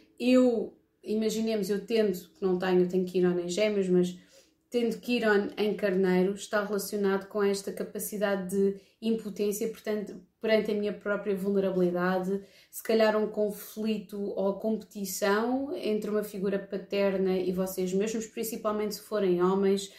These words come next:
homens que principalmente tenham Marte em Balança ou Marte em Carneiro, isto ainda é mais pesado, ou se vocês têm um Marte nos últimos graus em Carneiro, mais pesado é.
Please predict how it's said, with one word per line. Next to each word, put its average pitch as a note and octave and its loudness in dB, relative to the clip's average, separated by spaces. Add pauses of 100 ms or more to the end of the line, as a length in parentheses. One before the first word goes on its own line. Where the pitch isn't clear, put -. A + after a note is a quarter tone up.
(440)
homens A3+ 4
que - -20
principalmente G#3+ -4
tenham G3 2
Marte F#3 2
em F#3+ 2
Balança F3+ 2
ou F#3 2
Marte F#3 4
em G3 0
Carneiro, F3+ 0
isto A#3+ -4
ainda G3+ 2
é F#3 0
mais F#3+ 0
pesado, F#3 0
ou F#3+ 0
se F#3+ -8
vocês G3 -6
têm G3 0
um F#3 4
Marte F#3+ 0
nos G3 -4
últimos G3 -6 (340)
graus G#3 4
em G3+ 0
Carneiro, G3+ 0
mais G3+ 2
pesado F#3 -2
é. G3 2